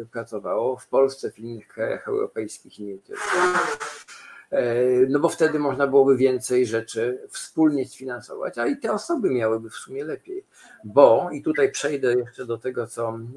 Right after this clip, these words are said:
dotyczyło pana Marcina i tego zrobienia różnych rzeczy samemu. E, w kontekście systemu emerytalnego, no jest to, przepraszam, ale trochę naiwne po prostu. Ja chętnie będę tłumaczył dlaczego. Natomiast nie chciałbym, żeby ktoś się poczuł tutaj,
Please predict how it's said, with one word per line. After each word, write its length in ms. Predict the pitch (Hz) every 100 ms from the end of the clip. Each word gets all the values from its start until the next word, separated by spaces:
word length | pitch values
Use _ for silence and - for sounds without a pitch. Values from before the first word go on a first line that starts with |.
| 123
dotyczyło 640 | 117 110 110 - 127 113 113 117 131
pana 180 | 120 123
Marcina 520 | 127 135 - 214 165
i 80 | 123
tego 540 | 123 123 120 117 117 120 117 117
zrobienia 540 | 107 117 131 123 113
różnych 300 | 113 113 104
rzeczy 200 | 104 -
samemu. 600 | - 110 104 - - 208 _ - - - - - -
E, 180 | 113 123 127 131 127
w 180 | - -
kontekście 600 | 160 - 180 - - 127
systemu 360 | - - 160
emerytalnego, 800 | 143 135 139 123 123 127 135 143
no 120 | 139
jest 340 | 135 127 113 -
to, 540 | 131 131 127 131 131 131 _ - - _ _ 320 - - - - -
przepraszam, 460 | 139 - 143 135 131
ale 160 | 127
trochę 240 | 123 120 127
naiwne 640 | 123 110 95 - 73 120
po 60 | -
prostu. 520 | - 101 101 - 131
Ja 180 | 143 135
chętnie 360 | 117 117 110 110
będę 300 | 110 107 107
tłumaczył 520 | 117 117 110 - 107
dlaczego. 480 | 110 - - - 165
Natomiast 400 | 165 165 147 190
nie 120 | 143
chciałbym, 340 | - 135 127
żeby 140 | 127 127
ktoś 240 | 113 127
się 120 | -
poczuł 340 | - 120 113 113
tutaj, 320 | 120 120